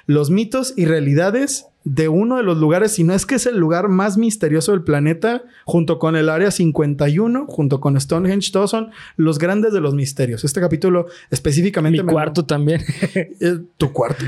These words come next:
Speaker 2: Sí, güey. Ya hay tanta mamada acumulada, güey, que no sé qué hay <laughs> debajo de, de cada cosa acumulada,
Speaker 1: Me, me
Speaker 2: güey.
Speaker 1: platicaste que te has metido un ropero y,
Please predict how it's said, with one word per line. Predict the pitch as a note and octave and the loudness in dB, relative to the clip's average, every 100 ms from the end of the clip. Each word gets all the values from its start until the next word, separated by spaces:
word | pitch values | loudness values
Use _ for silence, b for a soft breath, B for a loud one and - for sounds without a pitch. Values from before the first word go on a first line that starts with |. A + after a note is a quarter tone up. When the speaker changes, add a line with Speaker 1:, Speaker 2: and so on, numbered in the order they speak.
| B2 | -8
Speaker 2:
Sí, | - D#3 D3+ | -4 -2 0
güey. | D3 C#3 C#3 | 0 0 0
Ya | C#3 C#3+ | -2 -2
hay | D3 D3 | -4 -2
tanta | D#3 D#3 D3+ E3 | -2 0 0 0
mamada | D#3 C#3 C#3+ D3 D#3+ E3 D#3 | 0 -2 0 -2 0 0 -2
acumulada, | C#3 D#3 D3+ D3 D3 D3+ D#3+ | -2 0 2 2 2 0 2
güey, | E3 E3 | 0 0
que | D#3 | -2
no | C#3+ | -2
sé | C#3+ D#3 D3 - | -2 -2 -2 -2
qué | |
hay | C#3+ C#3+ | -2 0
<laughs> | |
debajo | F#3 F#3+ G#3+ - G#3+ | 0 0 -2 -2 -2
de, | G#3 G3+ G#3 - E3+ D#3 - D#3 | -2 -2 -8 -6 -6 -6 -4 -2
de | F3+ E3 | 0 0
cada | - D3+ D#3 | 0 -2 0
cosa | D#3 E3 | 0 0
acumulada, | C#3+ C#3+ C3+ C3+ C3+ | 0 0 0 0 0
Speaker 1:
Me, | |
me | G3+ | 0
Speaker 2:
güey. | |
Speaker 1:
platicaste | F3 F#3 F3 G3 | 0 0 0 -2
que | B3 | -4
te | B3 F#3+ | -2 0
has | |
metido | G#3 A3 A#3 | 0 0 -2
un | B3 | 0
ropero | B3+ F3+ D#3 F#3 A3 | 0 -2 -2 0 2
y, | G#3 D#3 | 0 -2